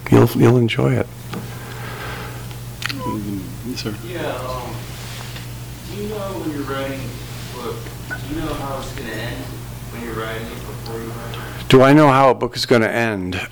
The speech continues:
Speaker 1: Um, well, I like happy endings. I, I want, I, I, I can't stand when people think that they're being, you know, dark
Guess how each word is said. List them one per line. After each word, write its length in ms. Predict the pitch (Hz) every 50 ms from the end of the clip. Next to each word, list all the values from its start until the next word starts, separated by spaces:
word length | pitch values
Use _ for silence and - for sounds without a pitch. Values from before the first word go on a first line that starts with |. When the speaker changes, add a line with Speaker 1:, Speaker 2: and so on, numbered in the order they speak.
| - -
Speaker 1:
Um, 600 | - 113 110 110 113 110 110 110 107 104 101 104 - - - - - - - - - - - - - - -
well, 500 | - 139 127 139 139 143 151 165 165 - - - - - - - - - - - - - -
I 120 | - 113 120
like 240 | 123 135 151 147 -
happy 400 | - 127 120 120 120 - 104 98
endings. 560 | 92 85 80 80 78 80 87 87 - - - - - - - - - - - - - - - - - - - - -
I, 140 | - 113 113
I 120 | 101 107 120
want, 360 | 110 107 117 127 143 147 -
I, 360 | 107 117 120 117 101 110 113
I, 60 | 110 107 107 - - - -
I 120 | 123 123 120
can't 280 | - - 147 156 147
stand 460 | 127 - - 131 123 123 120 113 101 98
when 180 | 104 107 101
people 300 | - - 120 - - 107
think 360 | 95 - - 110 107 101 -
that 140 | - - -
they're 140 | - 107 101
being, 460 | 92 101 101 104 104 104 98 95 98
you 100 | 95 95
know, 240 | 92 92 87 85 85 - -
dark 460 | 107 101 98 95 92 95 - -